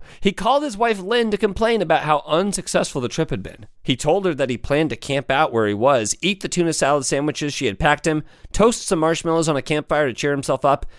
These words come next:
and then get some much-needed sleep. He would drive back home in the morning. When Doug didn't arrive home by the next evening, Lynn called the police to investigate. Despite triangulating the location of his last phone call,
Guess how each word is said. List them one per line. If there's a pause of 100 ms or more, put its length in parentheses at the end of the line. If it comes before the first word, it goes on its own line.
(140)
and
then
get
some
much-needed
sleep. (300)
He
would
drive
back
home
in
the
morning. (600)
When
Doug
didn't
arrive
home
by
the
next
evening, (320)
Lynn
called
the
police
to
investigate. (360)
Despite
triangulating
the
location
of
his
last
phone
call,